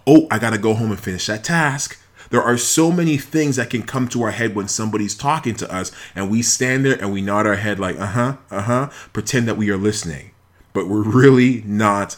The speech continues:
listening. And I am guilty of this as well. We gotta understand we have to be present, meaning when somebody's speaking, stand there and listen to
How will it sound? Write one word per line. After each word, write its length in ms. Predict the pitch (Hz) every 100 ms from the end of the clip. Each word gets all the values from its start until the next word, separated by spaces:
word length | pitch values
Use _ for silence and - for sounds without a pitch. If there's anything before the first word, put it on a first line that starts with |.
| -
listening. 640 | 101 107 - 85 69 71 - -
And 140 | - 95
I 160 | 113
am 180 | 113 110
guilty 600 | 85 101 110 110 113 107 -
of 260 | 87 80
this 500 | 95 101 98 - - 92
as 220 | 87 80
well. 500 | 78 92 82 64 60 _ _ _ _ _ _ _ -
We 120 | 107
gotta 260 | 120 131 120
understand 760 | 117 110 - 123 120 95 82 - -
we 160 | 107 95
have 400 | 120 135 135 -
to 80 |
be 220 | 120 104 92
present, 800 | - 90 107 101 76 64 - - - -
meaning 500 | 107 131 127 104 98
when 120 | 101
somebody's 540 | - 147 165 151 139
speaking, 560 | - - 143 170 185 196 - -
stand 540 | - - 147 147 160
there 260 | 170 170 -
and 240 | 113 104
listen 440 | 117 123 127 131 123
to 180 | -